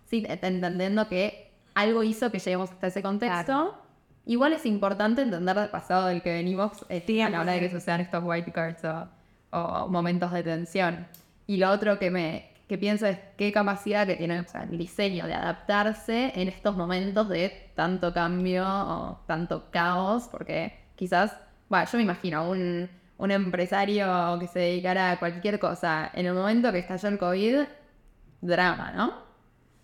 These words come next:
Speaker 1: Entonces, existan personas que pueden hacer este zoom out y no caer en esa crisis, es interesante.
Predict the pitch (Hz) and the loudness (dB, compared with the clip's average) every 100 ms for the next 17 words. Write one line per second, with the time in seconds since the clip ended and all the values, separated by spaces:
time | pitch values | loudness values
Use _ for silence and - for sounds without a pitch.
0 | _ _ 180 175 175 180 190 175 160 175 | _ _ -2 0 0 0 0 0 0 -4
1 | - 180 - 196 208 196 185 185 - 196 | -6 -8 -4 -2 0 2 0 -4 -6 -4
2 | 180 190 190 196 180 185 185 180 180 180 | -2 -2 -2 -4 -2 0 0 0 -2 -4
3 | 185 185 180 185 190 190 175 175 180 175 | -4 0 2 0 -2 -2 0 2 0 0
4 | 175 180 180 180 190 196 196 - - - | 0 -2 -2 -2 -2 -2 -2 -8 -16 -10
5 | 175 - 165 160 165 160 - | -8 -6 -4 -4 -6 -6 -8